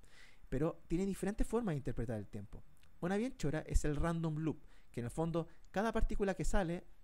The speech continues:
se emite desde ahí, pero la, en, al azar en el tiempo. Entonces eso hace que, por ejemplo, ahora todas las partículas,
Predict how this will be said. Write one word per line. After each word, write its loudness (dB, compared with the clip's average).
se 4
emite 0
desde 2
ahí, 0
pero 0
la, -2
en, -4
al -2
azar 4
en 0
el -2
tiempo. -2
Entonces -6
eso 2
hace 2
que, -8
por -2
ejemplo, -4
ahora 0
todas 0
las -2
partículas, -4